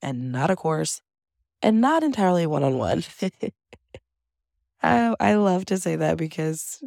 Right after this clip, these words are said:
people are like, "Well, what the fuck is it then?" And I love to, uh, to keep people in suspense, but I will get to that. But what I wanted to talk about the year of podcasting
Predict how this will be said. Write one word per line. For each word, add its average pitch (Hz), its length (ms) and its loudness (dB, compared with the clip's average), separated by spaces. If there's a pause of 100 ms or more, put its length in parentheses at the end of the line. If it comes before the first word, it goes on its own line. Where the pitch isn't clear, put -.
people 190 180 -2
are 185 80 2
like, 190 220 0
"Well, 185 260 2
what 269 200 -4
the 277 120 -2
fuck 269 180 0
is 330 160 -2
it 226 140 0
then?" 196 420 -2
And 175 360 0
I 170 180 0
love 147 440 -6
to, 131 420 -6
uh, - 460 -2 (280)
to 180 380 -4
keep - 180 -6
people - 300 -6
in 247 180 -6
suspense, - 580 -8
but - 220 0
I 262 80 -2
will 320 200 -2
get 277 280 -2 (140)
to 233 220 -2
that. - 340 -4 (640)
But - 160 -2
what 226 280 4
I 339 120 0
wanted 202 340 2
to - 120 -6
talk - 340 -6
about - 460 -8 (300)
the 175 160 0
year 156 380 -2
of 147 180 -4
podcasting 185 840 -6